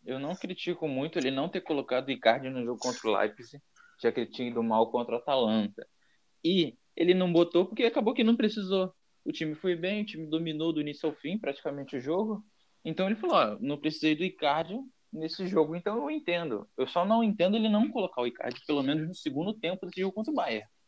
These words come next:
Agora, ele não botar titular, aí acho que tudo bem, porque o Icardi não, não tava bem mesmo. Esse pós-parada do P S G, é, não teve tantos jogos, mas do pouco que eu vi, o Icardi não foi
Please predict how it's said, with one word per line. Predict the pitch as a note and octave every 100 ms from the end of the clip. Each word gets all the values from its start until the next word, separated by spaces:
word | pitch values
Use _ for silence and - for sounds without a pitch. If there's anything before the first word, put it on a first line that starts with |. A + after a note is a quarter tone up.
| _ _
Agora, | - C#3+ A2+
ele | A#2 A#2+
não | C3
botar | C#3 C#3
titular, | - - C3 D3 F3+ A#2+ - _ _ _ _
aí | - - A#3 D4
acho | C#4+ -
que | C#4
tudo | A#3+ E4
bem, | F3+ D#3+ D#3
porque | - -
o | E3
Icardi | E3 D#3 D3 D#3 -
não, | - D3+ D3
não | C#3+ C#3
tava | C3+ C#3
bem | C#3 F3+
mesmo. | G3+ A3 B3 - _ _ _
Esse | D3 D3+
pós-parada | D3+ C#3 D3+ - F3 C#3+ E3 D#3+
do | C#3+
P | C#3+
S | C#3 C3+ A#2
G, | A#2+ F#3+ C3+ - _ _ _ _ _ _ _ _
é, | A#2+ B2
não | C3
teve | D#3+ C3+
tantos | B2 B2 B2
jogos, | C3 G3+ F3
mas | D3
do | C#3+
pouco | D#3 D3
que | C#3+
eu |
vi, | B2+
o | F#3+
Icardi | - A#3+ A3+
não | A3
foi | G3 D#3